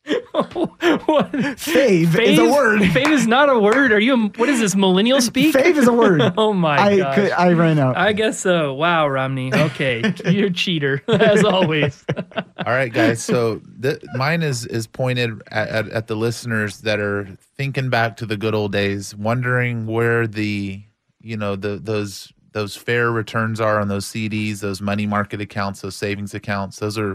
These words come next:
Speaker 3: those are the good old days. You know, where, where can I just go get a, a fair return on my safe money? And I'm gonna point, I'm gonna dedicate this one to you.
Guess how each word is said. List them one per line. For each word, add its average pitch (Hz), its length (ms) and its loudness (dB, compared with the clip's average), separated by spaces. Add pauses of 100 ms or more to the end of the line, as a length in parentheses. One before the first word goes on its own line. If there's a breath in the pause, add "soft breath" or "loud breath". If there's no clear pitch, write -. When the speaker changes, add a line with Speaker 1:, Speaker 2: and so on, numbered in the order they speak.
Speaker 3:
those 120 200 -2
are 123 80 -4
the 113 120 -4
good 104 180 -4
old 95 160 -4
days. 95 480 -8
You 101 160 -12
know, 98 160 -4
where, 107 220 -4
where 120 160 -2
can 123 120 -10
I 120 120 -2
just 113 200 -8
go 113 160 -4
get 104 220 -6
a, 95 220 -10
a 95 40 -12
fair 117 360 -2
return 104 420 -8
on 95 140 -8
my 95 80 -8
safe 98 360 -10
money? 95 300 -10 (840)
And 104 560 -2 (580)
I'm 110 160 -2
gonna 123 160 -2
point, 120 380 -4
I'm 113 100 -4
gonna 117 140 -2
dedicate 110 480 -2
this 107 200 -8
one 110 140 -6
to 107 80 -6
you. 110 340 -4